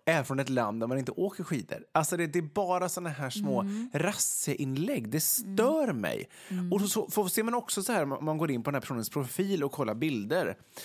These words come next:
Speaker 1: Nu är barnbarnen hemma och hälsar på. Bild på några små skor, typ i hallen. Alltså,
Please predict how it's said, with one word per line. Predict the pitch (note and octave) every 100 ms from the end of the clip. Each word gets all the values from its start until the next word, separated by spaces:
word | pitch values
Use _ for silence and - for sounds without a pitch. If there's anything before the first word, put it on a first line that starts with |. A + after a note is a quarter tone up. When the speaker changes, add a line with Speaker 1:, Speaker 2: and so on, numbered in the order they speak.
| - - -
Speaker 1:
Nu | D3 G#3
är |
barnbarnen | G3 A3+ A3 F3+ D#3 D#3+ F3
hemma | F#3 F#3+ D#3+
och | D#3
hälsar | E3 D#3 F3+
på. | - D#3+ D#3 E3 D#3 - _ _ _ _ _
Bild | D#3+ B2+
på | B2+
några | C3
små | - C3 B2+
skor, | - - G2 F#2 G2
typ | - F2 -
i |
hallen. | A2+ F#2+ C#2 - F#2+
Alltså, | E3+ D#3 G3